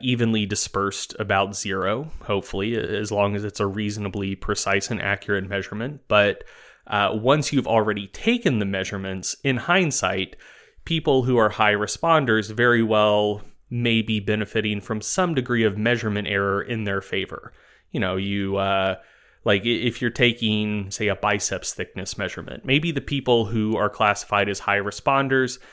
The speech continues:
maybe their biceps are measured as slightly smaller than they actually were at baseline and slightly larger than they actually were at post-testing.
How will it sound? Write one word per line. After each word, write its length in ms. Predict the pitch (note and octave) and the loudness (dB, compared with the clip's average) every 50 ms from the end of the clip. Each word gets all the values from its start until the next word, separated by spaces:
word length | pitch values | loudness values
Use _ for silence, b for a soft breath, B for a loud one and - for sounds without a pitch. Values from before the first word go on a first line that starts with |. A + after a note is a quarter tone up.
| b b b b b _ | b b b b b _
maybe 560 | B2+ B2 B2+ C#3 C#3+ D3 C#3+ C3+ C3+ C#3 C3+ | -2 0 2 4 4 2 2 0 0 0 2
their 300 | A#2 A#2+ A2+ A2+ A2+ A2+ | 4 6 8 8 10 8
biceps 600 | A2 A2+ G#2+ G#2 G#2+ A2 - - A2 G#2 - - | 8 6 4 4 4 4 2 0 0 -2 0 -2
are 80 | A2 G2+ | -2 0
measured 480 | G#2 G#2+ G#2 G#2 G2+ G#2+ G#2+ G#2 F#2+ | 0 0 0 0 0 0 0 0 0
as 540 | F#2+ G2 G2 G2+ G2 G2 - - - - - - _ _ _ | 0 -2 -2 -2 -4 -2 -2 -2 -2 -2 -4 -8 _ _ _
slightly 720 | - - - - - D#3+ D#3+ E3 E3+ E3+ D3+ A2 C#3+ C#3 C3 | -8 -6 -6 -4 -4 2 4 4 6 4 4 2 0 0 0
smaller 640 | - - - B2+ A#2+ A#2+ B2+ C3 C#3 C#3 D3 C#3 | 0 -2 0 2 4 4 4 6 6 4 4 4
than 180 | B2+ C3 A2+ A2 | 4 2 0 0
they 140 | G2+ G2+ | 0 -2
actually 540 | - G2+ A2+ A2 - - - A#2 A2+ A2 G#2 | -2 -2 -2 -4 -4 -4 -4 -2 0 0 0
were 220 | G#2 G2+ G2+ G2+ G2+ | 0 2 2 2 2
at 140 | F#2+ G2 | 0 0
baseline 540 | B2 C#3 D3+ D3 - - D3 C3+ C3+ C3 A#2+ | 0 0 0 -2 -2 0 0 0 2 0 0
and 100 | A#2 A2 | 0 -2
slightly 480 | - - - C3 B2+ - - A#2+ A2 G#2+ | -2 -2 0 0 0 0 0 -2 -4 -4
larger 540 | A2 A2 B2 F3 G3+ F#3 D#3+ C#3+ A2 G#2+ G#2 | -4 -2 0 2 2 2 2 2 2 2 2
than 160 | G#2 G2+ G2 | 2 -2 -4
they 100 | G2+ G2+ | -2 -2
actually 440 | G#2 G#2 G2+ - - - G#2 G#2 G2+ | 0 -2 -2 -4 -6 -8 -6 -4 -2
were 180 | G2+ G2 G2+ | -2 0 -2
at 100 | G2 - | -2 0
post-testing. 840 | - - D#3 C#3+ - - - - F2+ F2 - - F2 F2+ F#2 F2 F#2 | 2 2 2 2 2 -2 -2 -4 -4 -4 -6 -10 -10 -8 -8 -10 -10